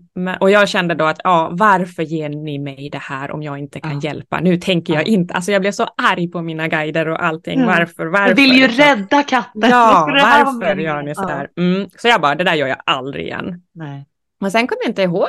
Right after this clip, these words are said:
Speaker 1: hur det blev, men det var någon som frågade mig, eh, om jag kunde, eh, känna in. Eh, och den katten så, eh, klarade vi, alltså den hittade vi.
Speaker 2: Åh.
Speaker 1: Eh, och, och min information, eh, liksom hjälpte. Eh,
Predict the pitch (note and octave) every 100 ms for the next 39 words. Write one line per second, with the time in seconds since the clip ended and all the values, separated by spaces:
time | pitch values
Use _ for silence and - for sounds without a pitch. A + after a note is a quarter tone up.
0 | D4 G3 E3+ E3+ E3+ E3+ F3 F3+ A3 F#3
1 | C4+ F4 F#3+ F3 E3+ - F4 C#3+ D#3 -
2 | G3+ - - - _ - - _ _ F#3+
3 | F#3+ F3+ G3 F#3+ F3+ G3 E3+ D3 C3+ C#3
4 | - - F3 D#3+ E3+ E3 D#3+ D#3 C#3+ A2
5 | D#3 F3+ - _ F3+ E3 D#3+ F#3 F3+ B3
6 | E4 G#3+ F3+ _ F#3 F3+ F3+ F3 F3 -
7 | - E3+ D#3+ D#3+ D#3 D3+ _ F3 D3 D3+
8 | F3 - G#3 - E4 C4+ - - F3+ F3+
9 | A3 G#3 F3 C4 G3 - D4+ D4 D4 C#4+
10 | C#4 C4+ B3+ A#3 F3+ - - F#3 F3+ G3+
11 | F#3+ - F#3+ F3 F3+ E3+ - D#3 D3+ D#2+
12 | E2 - - D#3 D#3+ E3 D#3 C#3 - -
13 | F#3 A3+ - - _ _ - D#3 D3